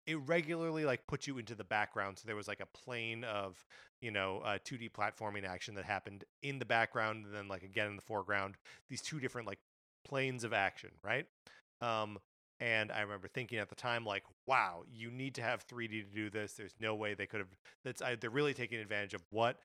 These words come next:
the Virtual Boy has to offer. Turns out Super Mario Brothers Wonder does this. It turns out the new Donkey Kong games do this. Turns out, like,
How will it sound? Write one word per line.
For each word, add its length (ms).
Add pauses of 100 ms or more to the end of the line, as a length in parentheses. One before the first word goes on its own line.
(260)
the 60
Virtual 360
Boy 340 (240)
has 280
to 80
offer. 420 (260)
Turns 280
out 280 (320)
Super 200
Mario 200
Brothers 340 (120)
Wonder 300
does 260
this. 280
It 80
turns 260
out 260 (100)
the 120
new 200
Donkey 320
Kong 240
games 260
do 140
this. 280 (320)
Turns 220
out, 220
like, 280